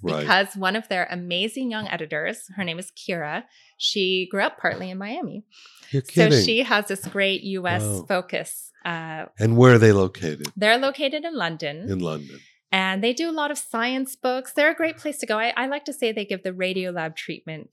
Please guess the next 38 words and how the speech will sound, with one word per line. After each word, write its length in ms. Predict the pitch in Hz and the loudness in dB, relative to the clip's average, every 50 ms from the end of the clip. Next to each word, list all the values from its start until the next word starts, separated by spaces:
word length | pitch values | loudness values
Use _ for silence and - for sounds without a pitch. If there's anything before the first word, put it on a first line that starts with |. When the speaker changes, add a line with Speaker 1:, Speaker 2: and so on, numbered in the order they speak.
| - - | -4 -4
Speaker 2:
to 340 | 196 165 156 156 151 147 - _ _ _ _ _ _ _ _ _ | -4 -6 -6 -6 -10 -12 -16 _ _ _ _ _ _ _ _ _
hard 380 | - - - 190 185 190 185 | -16 -6 0 0 0 0 0
to 120 | - - - | -4 -8 -8
understand 460 | 170 156 160 - - - 143 143 139 | -6 -6 -6 -8 -8 -12 -12 -12 -12
ideas. 560 | 139 - - - - 87 82 - - - - _ _ - _ _ _ | -12 -14 -14 -12 -10 -10 -10 -10 -10 -16 -20 _ _ -20 _ _ _
So 120 | - 202 190 | -2 -2 0
Speaker 1:
Great. 380 | 180 185 180 175 175 - - - | 0 0 0 0 -2 -4 -6 -8
Speaker 2:
they, 80 | 185 180 | -8 -6
they 40 | |
will, 580 | 175 175 175 170 170 170 165 165 160 160 156 - 190 | -6 -4 -2 0 0 0 0 -2 -2 -4 -6 -6 -4
their 160 | 185 175 - | -2 0 0
editors 480 | 185 185 180 185 175 175 170 170 170 - | 0 0 0 -2 -2 -2 -2 -2 -4 -8
will 140 | 165 160 165 | -8 -8 -8
seek 340 | - - - 214 196 - 202 | -8 -8 -6 -6 -6 -2 0
out 320 | 180 165 165 170 - - | 0 0 0 -2 -4 -8
things 300 | - 175 170 170 165 - | -10 -10 -8 -8 -8 -8
on, 340 | 160 156 151 156 156 170 165 _ _ _ _ _ - | -8 -8 -8 -10 -14 -14 -16 _ _ _ _ _ -12
you 160 | - 208 196 | -6 -4 -2
know, 280 | 175 160 147 151 156 156 | -2 0 0 0 -2 -2
whatever 340 | 175 226 226 254 247 254 240 | 0 0 2 2 2 0 0
the 80 | - 208 | 0 -2
hot 340 | - - 202 175 - - - | -2 0 -2 -2 -2 -4 -4
science 300 | - 190 165 165 165 - - | -2 -2 -2 -2 -4 -8 -12
topic 360 | - - 151 - - 170 - - | -8 -8 -8 -8 -8 -14 -12 -8
is 340 | 156 151 151 151 156 - - | -6 -6 -6 -6 -8 -8 -8
right 140 | - - | -8 -8
now, 160 | - 165 160 160 | -8 -10 -8 -6
or 140 | 147 - - - | -8 -8 -6 -4
A 200 | 165 165 160 156 - | -4 -2 -2 -4 -4
I 400 | - 151 147 143 139 139 135 135 | -4 -4 -2 -2 -2 -4 -4 -6
or 260 | 139 - - 160 165 - - | -6 -4 -4 -4 -4 -4 -8
<laughs> 120 | - - - | -14 -12 -8
things 200 | 180 190 185 - | -6 -6 -4 -4
like 200 | 165 160 - - | -6 -8 -6 -4
that, 240 | 156 143 - - - | -6 -6 -6 -8 -12
cern, 500 | - - 170 165 160 156 151 151 185 196 _ - - - - - - | -4 0 0 0 0 -2 -4 -6 -10 -12 _ -18 -20 -20 -20 -14 0
Speaker 1:
Do 100 | - 131 | 4 4
Speaker 2:
and, 320 | 156 170 170 175 165 175 | 4 4 2 0 -4 -8